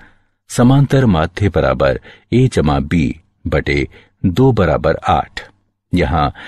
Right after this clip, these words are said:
ए जमा बी बराबर सोलह। समीकरण एक से इसे चिन्हित करें। गुणोत्तर माध्य बराबर ए बी का वर्गमूल बराबर पांच, अतः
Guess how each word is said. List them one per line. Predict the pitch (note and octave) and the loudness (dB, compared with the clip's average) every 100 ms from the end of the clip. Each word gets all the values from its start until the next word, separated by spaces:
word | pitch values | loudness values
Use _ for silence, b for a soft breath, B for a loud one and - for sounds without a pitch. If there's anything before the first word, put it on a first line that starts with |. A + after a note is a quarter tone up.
| B - | B -2
ए | A#2+ C3+ | 0 2
जमा | - D#2 C2+ | 0 0 0
बी | C2+ F#2 B1+ - _ _ - | -2 -2 -2 -6 _ _ -4
बराबर | D2+ B1+ C#2 F2+ | -2 -2 -4 -4
सोलह। | - F#2 B1+ - - _ _ _ _ _ _ - | -2 -2 0 -4 -10 _ _ _ _ _ _ -12
समीकरण | - E2 D#2 C#2+ C#2 C2 - b b - | -2 0 0 0 -2 -2 -6 b b 0
एक | A#2 - | 2 0
से | - D#2+ B1+ b b - | -2 -2 -2 b b -4
इसे | - C2+ | -2 -4
चिन्हित | - F#2 D2+ D2 | -2 -2 -2 -2
करें। | - - - - _ _ _ _ _ _ _ _ _ _ | -4 -4 -6 -14 _ _ _ _ _ _ _ _ _ _
गुणोत्तर | F#2 A#2+ C#3+ C#3 C3+ B2 | -2 2 2 2 0 0
माध्य | F2 D#2 - F#2 | 0 0 -2 -2
बराबर | E2 D2+ A#1+ C#2+ B1+ B B - | -2 -2 0 0 -2 B B -2
ए | A#2+ A#2+ | 0 2
बी | G#2+ A#2 | 2 0
का | G2 | -2
वर्गमूल | D#2 E2 B1+ D2 D#2 A#1+ A#1 _ _ - | 0 -2 -2 -2 0 -2 -4 _ _ -6
बराबर | - - - G2 | -4 -2 -2 -4
पांच, | - F#3 B1 - - - _ _ _ _ _ - | 0 -2 -2 -6 -16 -20 _ _ _ _ _ -4
अतः | D3 D3 - | -4 -2 -4